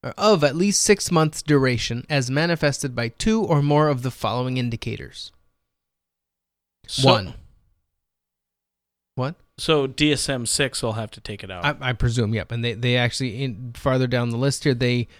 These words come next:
Speaker 1: um, are, uh, end notes, "It is proposed that the name gender identity, entity,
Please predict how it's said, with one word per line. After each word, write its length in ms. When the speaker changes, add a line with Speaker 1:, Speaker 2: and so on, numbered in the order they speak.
Speaker 1:
um, 380
are, 600
uh, 180
end 280
notes, 260
"It 120
is 80
proposed 500
that 120
the 60
name 320
gender 360
identity, 720
entity, 400